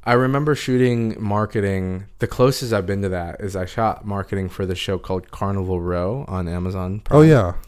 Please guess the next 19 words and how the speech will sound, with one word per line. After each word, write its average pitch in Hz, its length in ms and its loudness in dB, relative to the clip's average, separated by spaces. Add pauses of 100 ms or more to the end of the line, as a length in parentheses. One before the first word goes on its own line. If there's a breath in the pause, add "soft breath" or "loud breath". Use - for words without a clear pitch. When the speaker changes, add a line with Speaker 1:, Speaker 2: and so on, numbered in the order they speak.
(200 soft breath)
Speaker 2:
I 127 60 4
remember 147 340 8
the 131 120 4
key 123 240 0
art. 98 200 0
That's 90 220 -10
really 107 240 -4
good. 90 280 -6 (340 soft breath)
Speaker 1:
Yeah, 131 340 4
so - 180 0
I 107 60 4
did, 110 220 2
I 110 80 -2
did 113 160 0
a 113 160 2
lot 104 300 4
of 113 80 6
that 101 220 2
stuff, 90 480 -4